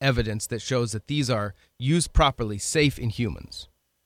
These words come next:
because there's literally decades worth of, of history with this. Um, to say that you shouldn't be able to talk about that or use that or even say anything about it,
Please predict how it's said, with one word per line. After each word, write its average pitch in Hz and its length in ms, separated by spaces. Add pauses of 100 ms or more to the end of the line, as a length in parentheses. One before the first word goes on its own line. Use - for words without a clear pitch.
(280)
because 127 380
there's 117 240
literally 123 480
decades 101 460
worth 90 240
of, 92 120
of 95 180
history 104 340
with 80 180
this. - 300 (280)
Um, 92 280 (1040)
to 147 140
say 151 240
that 131 260
you 135 220
shouldn't 180 300
be 156 80
able 143 160
to 110 80
talk 139 280
about 127 220
that 120 160
or 110 60
use 123 260
that 123 160
or 127 80
even 110 180
say 160 440
anything 120 260
about 101 220
it, - 200